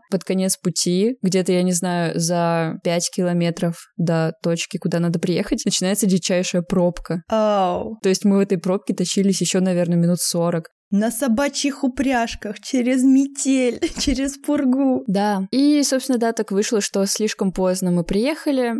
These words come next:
Speaker 1: Автобус-то обратный уже тоже скоро, и он последний. <laughs> И мы, короче, решили не тратить время на стояние в очередях. Мы поели тортельники с подругой, прогулялись. Ну, там действительно очень красиво, вообще потрясающе. Знаешь, там такой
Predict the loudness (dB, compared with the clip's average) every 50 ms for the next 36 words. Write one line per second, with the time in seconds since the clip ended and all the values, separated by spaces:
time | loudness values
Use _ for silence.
0 | -6 -8 -10 -10 -6 -2 -2 0 0 0 -4 -2 -2 -2 0 0 0 0 0 0
1 | -2 -4 -4 -4 -2 -2 -2 0 0 0 0 0 0 0 0 2 0 -2 -2 -2
2 | -2 0 0 0 0 0 -2 -2 -2 -2 0 0 0 -2 -2 -2 0 0 2 2
3 | 2 2 2 2 0 -2 -2 -4 -4 -4 -4 -4 -4 -8 -6 -8 -6 -6 -4 -4
4 | -4 -4 -4 -6 -6 -4 -2 0 0 0 0 0 2 2 2 2 0 -2 -2 0
5 | 0 0 0 0 0 2 0 0 0 -2 -4 -4 0 2 2 2 2 2 2 2
6 | 2 2 2 0 0 0 0 -2 -2 0 0 0 2 2 2 0 0 0 0 -2
7 | 0 0 0 0 2 0 0 0 -2 -2 -4 -4 -2 0 0 2 2 2 2 0
8 | 0 0 0 0 2 2 2 2 0 0 -2 0 0 0 0 0 -2 -6 _ -14
9 | -10 -6 -4 -2 0 0 0 0 0 0 0 0 -2 -4 -2 -2 0 2 2 0
10 | 2 0 0 0 0 0 0 0 0 0 0 0 0 0 -2 -2 -2 -2 -4 0
11 | 0 0 0 0 0 0 -2 -2 -2 -2 -2 -2 0 0 0 0 0 0 -2 -2
12 | -4 -4 -4 -4 -4 -6 -4 -2 -2 -2 -2 0 0 0 0 -2 -2 -2 -2 -2
13 | 0 0 0 -2 -2 -2 -2 -2 -2 0 -2 -2 -4 -2 -2 0 0 0 0 -2
14 | -4